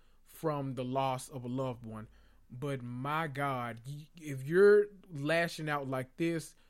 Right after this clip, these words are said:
then you definitely need to be seeking therapy or something. Ramona decides it would be best to send Dorinda in a text message with everybody except Leah. We'll get to that later. Send everyone a text message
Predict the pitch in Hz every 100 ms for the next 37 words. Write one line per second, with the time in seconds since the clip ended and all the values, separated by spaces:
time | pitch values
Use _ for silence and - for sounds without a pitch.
0 | _ 131 131 131 160 139 143 135 123 117
1 | 120 - 123 113 139 127 117 113 104 -
2 | 123 - 104 110 - - - - - -
3 | - 151 165 226 285 277 180 - 185 165
4 | 156 147 170 175 165 160 139 147 143 -
5 | - 143 - 202 208 170 156 160 160 131
6 | 123 123 - - 143 170 175 202 151 -
7 | 135 127 143 139 143 - 160 160 143 147
8 | 143 143 143 - - - 107 - - 131
9 | 139 139 147 120 110 120 - 113 104 110
10 | 120 123 123 120 107 120 - - - -
11 | - - - - 226 202 - 208 214 202
12 | 175 - 190 151 156 135 - 135 123